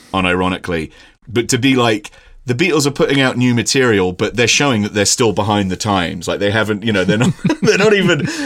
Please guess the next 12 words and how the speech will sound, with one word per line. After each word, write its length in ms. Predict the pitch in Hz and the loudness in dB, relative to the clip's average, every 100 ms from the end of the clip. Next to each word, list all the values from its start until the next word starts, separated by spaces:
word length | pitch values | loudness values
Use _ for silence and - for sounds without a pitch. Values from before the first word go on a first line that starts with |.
| 214 | -4
they're 100 | 160 | 0
not 100 | 170 | 2
even 180 | 180 147 | 2 2
trying 500 | 117 - 135 131 123 | 0 2 2 4 2
to 80 | 110 | 0
court 380 | - - 113 98 | 0 2 2 2
a 20 | |
new 200 | 101 107 | 0 2
audience. 540 | 101 98 90 80 71 - | 2 2 0 -4 -6 -2
They're 160 | 104 | 0
happy 420 | 101 120 110 98 92 | 0 0 0 0 0
just 400 | 98 - - | -2 -2 -4